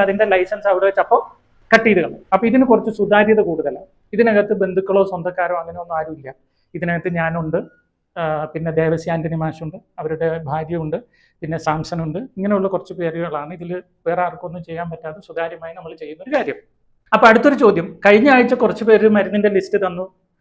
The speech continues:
ഒരാളൊരു മുപ്പത്തെണ്ണായിരം രൂപ അയച്ചു, എനിക്കതുകൊണ്ട് കുറച്ച് മരുന്ന് മേടിച്ചു കൊടുക്കാൻ പറ്റി. ആ വീഡിയോ കണ്ടു കഴിഞ്ഞപ്പോ വേറെ ഒരാൾ എനിക്കൊരു ഇച്ചിരി കാശ് അയച്ചു തന്നു, അതുകൊണ്ടാണ്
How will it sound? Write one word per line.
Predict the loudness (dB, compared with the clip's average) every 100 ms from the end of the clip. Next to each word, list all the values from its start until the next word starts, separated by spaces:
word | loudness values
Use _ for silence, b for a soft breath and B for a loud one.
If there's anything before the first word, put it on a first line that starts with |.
| _ 2
ഒരാളൊരു | 4 4 2
മുപ്പത്തെണ്ണായിരം | 0 -2 -2 0 0 0
രൂപ | 0 0
അയച്ചു, | -2 -8 -8 -8
എനിക്കതുകൊണ്ട് | -6 -4 -4 -4 -6
കുറച്ച് | -6 -6
മരുന്ന് | -8 -8 -10
മേടിച്ചു | -10 -12
കൊടുക്കാൻ | -10 -10
പറ്റി. | -10 -14 _ _ _ _ _ _ _ _ _ 6
ആ | 8 8
വീഡിയോ | 6 6 6
കണ്ടു | 6 4
കഴിഞ്ഞപ്പോ | 4 4 2 4 6
വേറെ | 8 8 8
ഒരാൾ | 8 4 0
എനിക്കൊരു | -2 -4
ഇച്ചിരി | -4 -4 -2
കാശ് | -2 -4
അയച്ചു | -6 -8
തന്നു, | -10 -14 -8 -6
അതുകൊണ്ടാണ് | -4 -4 -6